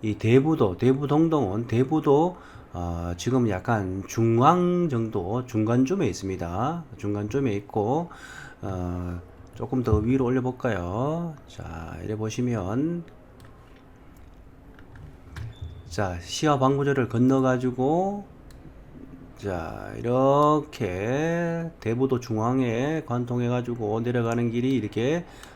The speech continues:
탄도항 쪽으로 이렇게 가는 데인데, 이 중앙 쪽에,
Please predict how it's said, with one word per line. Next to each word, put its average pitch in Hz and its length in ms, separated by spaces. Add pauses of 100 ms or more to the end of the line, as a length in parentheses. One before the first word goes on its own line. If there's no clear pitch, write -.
(140)
탄도항 151 600
쪽으로 110 240
이렇게 95 160
가는 101 320
데인데, 101 680 (540)
이 110 60
중앙 117 500
쪽에, 135 300